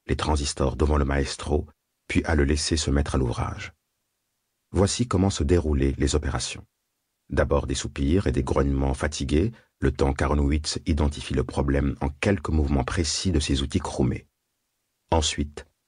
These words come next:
il testait les fusibles et les résistances au moyen de sa mallette diagnométeur, calibrait la tension électrique,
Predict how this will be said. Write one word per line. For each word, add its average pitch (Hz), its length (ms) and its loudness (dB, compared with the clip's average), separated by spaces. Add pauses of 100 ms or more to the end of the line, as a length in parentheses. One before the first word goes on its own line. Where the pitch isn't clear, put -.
(200)
il 67 160 4
testait 76 300 2
les 69 80 2
fusibles 80 560 0 (220)
et 76 100 2
les 69 100 6
résistances 71 560 0
au 69 60 -2
moyen 71 240 2
de 65 80 -2
sa 69 160 -2
mallette 69 460 0 (180)
diagnométeur, 78 840 0 (440)
calibrait 78 440 2
la 71 100 2
tension 73 480 -2
électrique, - 640 -2